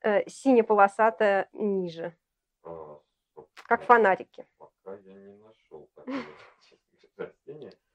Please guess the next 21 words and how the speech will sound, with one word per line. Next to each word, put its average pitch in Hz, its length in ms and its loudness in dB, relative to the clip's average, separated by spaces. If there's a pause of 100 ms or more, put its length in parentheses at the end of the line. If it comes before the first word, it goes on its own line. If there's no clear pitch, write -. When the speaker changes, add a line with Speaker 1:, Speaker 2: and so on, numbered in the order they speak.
(280)
Speaker 2:
А, 78 360 -14 (1040)
три 127 200 -12
корня. 101 420 -10 (1000)
Speaker 1:
Нет, 247 200 10
корень 254 320 8
один. 202 460 -2
Ну, 233 220 4
то 226 100 6
есть, - 260 -2
э, 202 200 0
корень 240 340 6
такой 208 260 0
размножающийся. 214 1080 -2 (400)
А 214 120 4
вот 208 200 -4
цветков 226 580 4
три. 202 300 0 (680)
Speaker 2:
Э, 78 340 -20 (160)
цветков 85 380 -20
три 135 260 -20
и, 87 200 -20